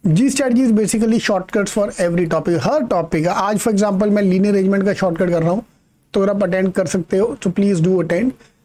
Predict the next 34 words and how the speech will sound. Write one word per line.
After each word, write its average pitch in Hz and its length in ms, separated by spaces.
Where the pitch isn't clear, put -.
This 240 160
is 262 60
a 262 160
timetable 214 560
you 208 220
are 208 120
going 190 180
to 196 80
follow, 185 300
I 185 100
want 185 160
you 185 60
to 196 140
follow 190 240
for 190 180
your 202 180
C - 200
E 160 40
T 151 180
exam। 143 220
ठीक 190 140
है, 165 120
इसके 226 260
साथ 220 200
अगर 214 160
मैं 220 140
यहाँ 190 220
पे 214 60
यहीं 202 260
पे 214 100
ऐड 180 240
कर 175 180
देता 165 200
हूँ, 175 80